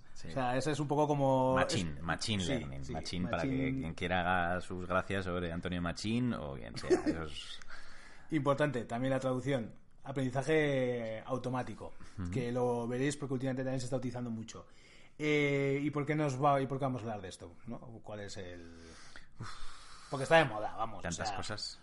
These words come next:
Speaker 2: sí, o sea,
Speaker 1: Sí,
Speaker 2: de-,
Speaker 1: nos va mucho,
Speaker 2: sí.
Speaker 1: eh.
Speaker 2: De hecho, de hecho hemos encontrado ya como dos referencias concretas en las que de alguna manera, pues es una continuación de las cosas que hemos hablado en el podcast, ¿eh?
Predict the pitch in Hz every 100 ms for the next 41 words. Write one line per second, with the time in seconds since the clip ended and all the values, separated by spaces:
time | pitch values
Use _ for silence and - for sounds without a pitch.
0 | - - 110 95 101 127 120 113 101 92
1 | 98 80 - 85 82 - 123 113 101 82
2 | 82 - - - 139 156 180 180 185 151
3 | 151 165 160 156 156 151 151 151 151 139
4 | 135 135 131 123 139 139 131 131 139 135
5 | 131 135 127 - 131 139 143 147 135 127
6 | - 113 110 107 107 110 110 110 113 117
7 | - 117 131 156 151 135 127 120 135 131
8 | 113 127 110 107 98 98 95 92 87 -
9 | - - 175